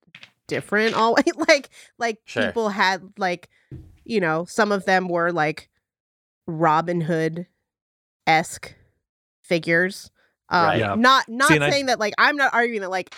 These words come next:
Speaker 1: Dillinger was a good dude or <laughs> misunderstood. I'm just saying I think that, that even with him, there was, like, he's, like, a, he's a,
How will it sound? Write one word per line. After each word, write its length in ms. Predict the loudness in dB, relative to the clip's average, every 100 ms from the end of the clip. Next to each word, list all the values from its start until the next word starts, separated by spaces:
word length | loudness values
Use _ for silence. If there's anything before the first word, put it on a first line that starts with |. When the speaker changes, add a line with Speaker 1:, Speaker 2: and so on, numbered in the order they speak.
| -12
Speaker 1:
Dillinger 460 | -6 -4 -4 -2 -2
was 160 | -2
a 40 | -2
good 300 | 0 0 0
dude 320 | 0 0 0
or 80 | 0
<laughs> 100 | 0
misunderstood. 460 | 2 0 0 0 -2
I'm 60 |
just 120 | -2 -4
saying 160 | -2
I 100 | -2
think 460 | -2 -4 -4 -8 -18 -20 _ _
that, 220 | 0 0 _ _ _
that 260 | 2 2 -4 -20 _ _ _ _ _ -8
even 300 | -6 -2 0
with 160 | -2
him, 500 | 0 2 2 0 -6 -10 _ _ _ _ _
there 200 | 0 2
was, 200 | -2 -4
like, 360 | -2 -2 -4 -18 _ _ _ _ _ _ -18
he's, 420 | -4 0 0 0
like, 240 | 2 2
a, 240 | 4 2 0 -10
he's 320 | -6 -4 0
a, 180 | -2